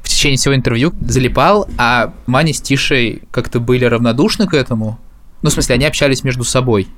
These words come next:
И, мне кажется, это их немножко разъединяло.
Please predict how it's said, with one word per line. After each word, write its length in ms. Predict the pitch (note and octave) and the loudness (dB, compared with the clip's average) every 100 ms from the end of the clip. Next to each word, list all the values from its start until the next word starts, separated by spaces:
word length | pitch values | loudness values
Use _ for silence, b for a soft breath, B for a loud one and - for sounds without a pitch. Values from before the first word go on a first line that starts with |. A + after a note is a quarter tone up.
| - | -2
И, 420 | A#2+ C3 B2+ A#2 - | 0 2 2 0 0
мне 160 | B2+ | 0
кажется, 240 | B2 E3 D3 | 2 2 0
это 120 | C3+ | 0
их 100 | - | 0
немножко 520 | C#3 C#3 - C3 B2 | 0 0 0 2 2
разъединяло. 680 | A#2+ B2 B2 B2+ G#2+ F#2+ | 2 -2 -2 0 0 -2